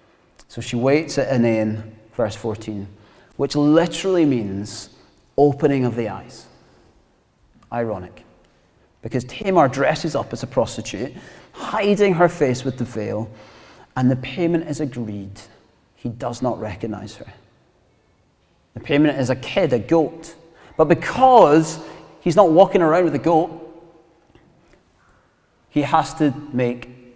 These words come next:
a pledge. Now, this is really common practice. "Okay, we're gonna exchange for this. This is what I'm gonna pay you, but it's back home. So until then, you can take a pledge from me. What pledge would you like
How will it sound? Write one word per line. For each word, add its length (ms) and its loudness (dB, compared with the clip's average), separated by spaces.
a 60 -6
pledge. 760 -6
Now, 60 0
this 140 2
is 100 0
really 140 4
common 320 2
practice. 520 2
"Okay, 500 4
we're 80 0
gonna 400 4
exchange 540 6
for 120 0
this. 240 6
This 120 0
is 80 -4
what 80 6
I'm 60 6
gonna 120 4
pay 180 8
you, 560 2
but 360 4
it's 100 -4
back 240 4
home. 220 0
So 360 4
until 340 6
then, 420 6
you 240 8
can 160 4
take 340 -2
a 60 -8
pledge 380 0
from 80 0
me. 80 2
What 320 8
pledge 320 0
would 100 -2
you 100 2
like 380 -4